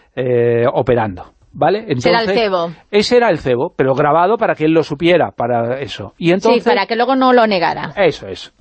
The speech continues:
Speaker 1: Y entonces luego fueron haciendo todas las operaciones y le mandaron a Marbella a, a, supuestamente los dos tipos que iban a comprar las, las armas, y esos dos tipos que eran confidentes también de la,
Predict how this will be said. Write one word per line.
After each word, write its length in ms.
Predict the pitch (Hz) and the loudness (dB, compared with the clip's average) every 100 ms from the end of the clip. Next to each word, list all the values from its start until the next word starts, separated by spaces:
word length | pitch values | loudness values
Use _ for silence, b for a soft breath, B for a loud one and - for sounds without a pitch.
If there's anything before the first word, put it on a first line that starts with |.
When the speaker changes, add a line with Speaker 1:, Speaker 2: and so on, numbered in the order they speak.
| - | -2
Speaker 1:
Y 100 | 196 | -2
entonces 360 | 202 233 240 | 2 2 2
luego 280 | 170 156 156 110 117 | 2 2 2 0 -12
fueron 260 | 123 117 123 | -10 -6 -4
haciendo 300 | 139 135 123 | -2 -2 0
todas 220 | 127 113 | 0 0
las 60 | |
operaciones 1000 | 147 180 202 - 233 226 226 226 226 233 - B B B | -2 0 -2 0 2 4 4 2 -2 -4 -8 B B B
y 220 | 180 190 | -2 0
le 140 | 196 190 | 2 2
mandaron 440 | 175 170 196 185 - | 2 2 2 2 0
a 200 | 214 220 | 0 2
Marbella 720 | 196 190 175 196 185 185 202 - | 2 0 2 2 2 2 0 -6
a, 840 | - 131 131 143 135 120 120 113 131 | -4 -2 -2 -4 -4 -2 -2 -4 -6
a, 40 | |
supuestamente 880 | 143 135 165 160 170 170 180 151 135 - b b | -4 -2 0 0 0 -2 -4 -2 -4 -4 b b
los 240 | 123 127 123 | -2 0 0
dos 180 | 151 | -2
tipos 280 | - 165 123 | -2 -6 -6
que 100 | - | -4
iban 200 | 123 127 | -2 0
a 40 | 127 | 0
comprar 500 | 135 123 143 139 110 | -4 -2 0 0 -2
las, 680 | 123 110 110 107 104 95 - | -4 -2 -2 -4 -6 -10 -8
las 800 | 226 120 117 110 107 104 104 - - | 0 2 4 0 -2 -2 -4 -6 -4
armas, 560 | 196 202 196 254 - _ b b b | -2 -2 -2 -4 -6 _ b b b
y 140 | - 131 | -4 -2
esos 240 | 113 120 | -2 -2
dos 220 | 131 165 | 0 0
tipos 300 | - 202 123 | -2 -4 -4
que 100 | - | 0
eran 180 | 165 135 - | 0 0 -2
confidentes 720 | 180 160 143 139 156 143 120 | -2 -2 -2 -2 -2 -2 -6
también 380 | - 113 139 131 | -8 -4 0 0
de 140 | 113 113 | 0 -2
la, 260 | 104 101 | -2 -4